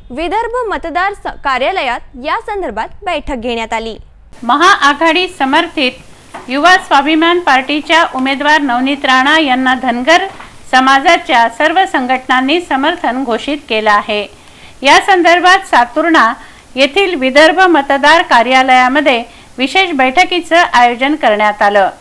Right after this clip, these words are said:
Speaker 2: या बैठकीमध्ये मान्यवरांचं औपचारिक स्वागत झाल्यानंतर नेत्यांनी भाजपावर आपला रोष व्यक्त केला. संपादक व धनगर नेता दिलीप येडतकर यांनी म्हटलं की, आरक्षणाबाबत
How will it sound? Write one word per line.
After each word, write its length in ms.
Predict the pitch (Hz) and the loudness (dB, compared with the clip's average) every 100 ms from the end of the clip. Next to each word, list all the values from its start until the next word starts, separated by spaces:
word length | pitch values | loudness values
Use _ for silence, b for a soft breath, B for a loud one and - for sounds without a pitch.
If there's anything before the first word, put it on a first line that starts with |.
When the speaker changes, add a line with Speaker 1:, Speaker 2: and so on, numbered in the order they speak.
| - | -6
Speaker 2:
या 220 | 247 320 | 2 2
बैठकीमध्ये 840 | 370 285 269 339 294 294 320 311 240 B B - | 4 2 2 -2 0 0 2 0 -2 B B 0
मान्यवरांचं 680 | 240 294 392 370 339 349 381 - | 2 4 4 4 4 2 0 2
औपचारिक 640 | 262 262 320 359 359 339 | 0 0 0 2 2 -2
स्वागत 420 | - 233 269 370 | 0 2 2 2
झाल्यानंतर 760 | 339 262 254 269 330 330 233 240 - b b - | 0 2 2 2 0 4 4 2 -6 b b -12
नेत्यांनी 680 | 240 262 277 381 381 392 285 | -2 0 2 2 2 2 0
भाजपावर 840 | 254 269 233 381 392 339 247 240 254 B B - | 2 0 0 -2 0 2 4 2 2 B B -2
आपला 440 | 269 - 370 247 | 0 2 2 4
रोष 320 | 233 285 381 285 | 4 4 2 0
व्यक्त 320 | 233 - 277 294 | -2 0 -4 -2
केला. 340 | 247 214 208 - - - | -2 2 2 0 -8 -2
संपादक 840 | 269 285 349 370 403 403 - - | -2 2 2 4 4 2 -8 -6
व 80 | 254 | -4
धनगर 460 | 254 262 262 311 | 0 0 2 2
नेता 420 | 294 294 311 320 240 | 2 0 2 2 2
दिलीप 360 | 254 285 330 | -2 -4 -4
येडतकर 580 | 262 254 339 - 285 247 | -2 0 0 0 0 0
यांनी 340 | 247 262 294 | 0 0 0
म्हटलं 480 | 359 311 262 330 208 202 B B - - | 0 0 -2 0 0 -2 B B -14 -4
की, 180 | 302 - - - - - | -2 -2 -10 -20 -12 0
आरक्षणाबाबत 1080 | 247 302 - - 359 254 247 302 269 254 | 4 4 2 0 0 2 2 2 4 2